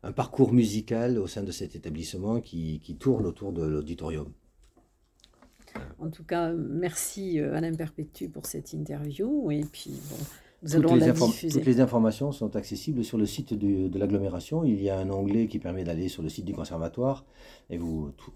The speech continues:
Speaker 1: tout le monde peut trouver toutes les informations, les actualités de, du conservatoire sur le,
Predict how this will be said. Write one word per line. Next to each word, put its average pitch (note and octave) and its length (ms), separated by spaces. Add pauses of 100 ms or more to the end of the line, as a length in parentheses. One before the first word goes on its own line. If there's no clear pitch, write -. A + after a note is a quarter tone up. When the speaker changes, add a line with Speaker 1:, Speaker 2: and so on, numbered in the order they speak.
(100)
Speaker 1:
tout - 100
le F2+ 60
monde G#2 180
peut F2+ 100
trouver F#2 280
toutes - 160
les G#2+ 140
informations, F#2+ 640
les G#2+ 260
actualités G2+ 640
de, F2 360
du E2+ 100
conservatoire F2+ 760
sur A2 280
le, D#2+ 360